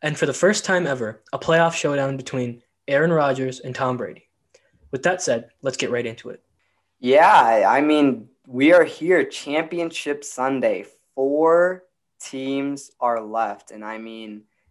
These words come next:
Speaker 2: it's, it's incredible. Uh, you know, on the A F C side, two, I mean, very evenly matched teams in the Bills, uh, and the Chiefs. And, I mean, talk about the Chiefs.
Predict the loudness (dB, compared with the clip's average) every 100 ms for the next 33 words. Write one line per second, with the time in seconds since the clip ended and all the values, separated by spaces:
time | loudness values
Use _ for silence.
0 | _ -8 -8 -6 -10 -6 -8 -4 -4 -2
1 | -4 -8 -8 -8 -10 -12 -10 -8 -10 -12
2 | -4 -2 -4 -8 -12 -4 -4 -2 -6 -12
3 | _ _ _ -16 -8 -2 0 2 0 -4
4 | -8 -14 _ _ _ -20 -8 0 2 2
5 | 0 -6 -10 -10 -10 -12 -12 -14 -20 -16
6 | -16 -18 -20 -20 -12 -12 -10 -16 -20 -10
7 | -10 -6 0 2 2 0 -6 -18 _ _
8 | _ -6 -4 -2 -2 -2 -6 -8 -10 -4
9 | -4 -4 -8 -12 -10 -12 -12 -14 -14 -12
10 | -14 -18 _ _ _ _ _ -4 -2 -2
11 | -2 -4 -8 -14 -8 -6 -6